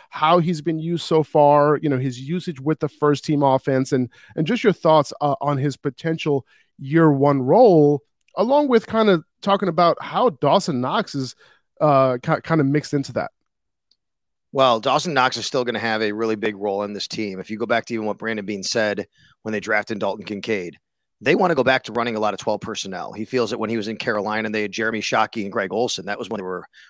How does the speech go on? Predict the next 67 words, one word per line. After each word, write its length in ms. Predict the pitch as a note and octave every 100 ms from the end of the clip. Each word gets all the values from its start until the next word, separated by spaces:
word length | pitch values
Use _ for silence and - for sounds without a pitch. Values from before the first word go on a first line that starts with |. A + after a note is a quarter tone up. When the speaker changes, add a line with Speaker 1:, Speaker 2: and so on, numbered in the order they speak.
| _
Speaker 2:
really, 360 | G#2+ B2+ B2+ A2+
really 240 | A2+ G#2
tough 240 | - G#2 -
to 80 |
beat. 260 | F2+ G2+ F#2
And 60 | G2
then 140 | G#2 - _ _ _
he 100 | A#2+
said, 220 | F3 F3
though, 140 | C3
they 100 | A#2
had 140 | C3 B2
a, 120 | A#2 -
a 40 |
quarterback, 480 | - D#3 C3 A#2+ -
rookie 320 | G#2 C#3 D#3+
quarterback 340 | - B2+ A2+ A2
in 60 |
Cam 240 | G#2 A2+ A2+
Newton, 300 | D3+ C3 A2
Newton 260 | - B2 G#2+
at 100 | A2+
the 80 | A2
time 280 | B2 A2+ A2+
who, 240 | A#2 A2 _ _ _ _
you 80 | B2
know, 60 | A#2+
they, 100 | B2+ B2+
they 100 | C3
wish 180 | C#3+
they 80 | D3
could 100 | C3+
have 80 | B2+
done 140 | B2
more, 360 | A2+ C3 C3+ G#2
but 140 | -
he 60 | A2
was 120 | G#2+
a 60 | A2
rookie 380 | A#2+ - A#2+ G2+
and 80 |
they 60 | G#2
couldn't 200 | - C#3+
do 60 | B2
as 120 | G2+
much. 220 | G2+ F#2+
But 140 | - G2+
thinking 280 | C#3 C3 B2
about 160 | A2
now 300 | - B2+ A#2
and 120 | F#2+ G#2+
this 200 | C#3 C3+
evolution 400 | G#2+ A2 G2+ G#2
with 100 | F#2
Josh 320 | B2 A#2+ C3
Allen 300 | B2+ A2+ G2
and 100 | -
twelve 240 | C3 C3
personnel 460 | - A2+ A2 C3 A2
and 80 | G2+
all 140 | C3
the 60 | A#2+
different 220 | A#2 A2+
things 180 | B2+ A2+
you 80 |
can 140 | A#2 F#2+
do, 120 | C3+